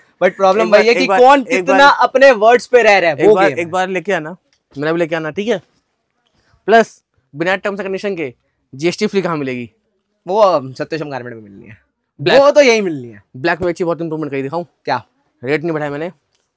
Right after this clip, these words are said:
Speaker 1: कितना
Speaker 2: पूरा
Speaker 1: आ रहा है ब्लैक का इस
Speaker 2: तीन सौ तीस
Speaker 1: टाइम?
Speaker 2: जो प्लाई था।
Speaker 1: अच्छा, तीन सौ तीस
Speaker 2: प्लस
Speaker 1: है।
Speaker 2: तीन सौ तीस में मैंने Zuki सिलाई करवानी शुरू कर दी है।
Speaker 1: ठीक है जी।
Speaker 2: और दिखाता हूँ, पहले जो सिलाई होती थी ना स्वैग साइड में, साढ़े छह सौ की रेंज में,
Speaker 1: हम्म।
Speaker 2: वो सिलाई करवाई है मैंने इसमें।
Speaker 1: ठीक है, दिखाओ फिर क्या है ऐसा उस सिलाई में।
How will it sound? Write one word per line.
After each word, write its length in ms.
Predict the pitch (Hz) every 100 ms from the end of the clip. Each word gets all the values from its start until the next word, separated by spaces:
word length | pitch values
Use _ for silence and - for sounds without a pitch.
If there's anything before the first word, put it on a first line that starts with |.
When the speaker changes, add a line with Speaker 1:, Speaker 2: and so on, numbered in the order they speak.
| -
Speaker 1:
कितना 160 | 175
Speaker 2:
पूरा 100 | 170
Speaker 1:
आ 20 | 226
रहा 120 | 180
है 80 | 160
ब्लैक 280 | 143 135 -
का 60 |
इस 40 | 139
Speaker 2:
तीन 80 | 202
सौ 80 |
तीस 40 | 233
Speaker 1:
टाइम? 120 | 240
Speaker 2:
जो 80 | 202
प्लाई 160 | 180
था। 160 | 180 143 _ -
Speaker 1:
अच्छा, 120 | 143
तीन 160 | 165 165
सौ 80 |
तीस 120 | 175 185
Speaker 2:
प्लस 140 | 226
Speaker 1:
है। 60 | - _ -
Speaker 2:
तीन 120 | 165
सौ 60 |
तीस 180 | 175 180
में 80 | 170
मैंने 220 | 151 120 _ _ 120
Zuki 220 | 151 170
सिलाई 180 | 160 151
करवानी 180 | 139 147
शुरू 180 | 147 127
कर 100 | 117
दी 120 | 117
है। 120 | 113 _
Speaker 1:
ठीक 300 | - 123 113
है 60 | 123
जी। 80 | 131
Speaker 2:
और 60 |
दिखाता 240 | 131 127 120
हूँ, 80 | _ _ _
पहले 160 | 147 170
जो 100 | 175
सिलाई 160 | 175 156
होती 140 | 170
थी 60 | 233
ना 160 | 196
स्वैग 180 | 160 160
साइड 200 | - 151
में, 140 | 143
साढ़े 200 | 123 147
छह 60 | 151
सौ 80 | 151
की 60 |
रेंज 140 | 143 135
में, 160 | 113 - -
Speaker 1:
हम्म। 200 | 135 131 123
Speaker 2:
वो 120 | 151
सिलाई 220 | - 135
करवाई 220 | 127 113
है 60 | 127
मैंने 140 | 123
इसमें। 240 | 117 120 107 _ _
Speaker 1:
ठीक 180 | 117 120
है, 60 |
दिखाओ 240 | 139 131 147
फिर 180 | 190 180
क्या 140 | 160 147
है 280 | 151 151
ऐसा 180 | 147 -
उस 140 | 160 -
सिलाई 220 | 143 135
में। 140 | 143